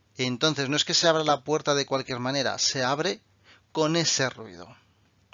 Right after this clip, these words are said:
Los tres amigos se quedan congelados y observan cómo las luces de dentro de la casa flickered off, se apagan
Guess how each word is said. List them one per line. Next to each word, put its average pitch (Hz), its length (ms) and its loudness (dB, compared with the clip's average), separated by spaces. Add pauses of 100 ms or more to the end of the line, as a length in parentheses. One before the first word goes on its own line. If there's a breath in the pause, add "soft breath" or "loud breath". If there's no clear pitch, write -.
(480 loud breath)
Los 120 320 -6
tres 135 260 2
amigos 160 440 2
se 127 140 2
quedan 135 320 4
congelados 120 1200 0 (720 loud breath)
y 208 320 -2 (180)
observan 139 720 2
cómo 131 320 -4
las 160 160 -2
luces 143 380 -4
de 120 80 -4
dentro 131 340 -2
de 127 80 0
la 147 160 0
casa 160 480 0 (680 soft breath)
flickered 175 600 -2 (160)
off, - 640 -2 (380 loud breath)
se - 240 0
apagan 156 640 2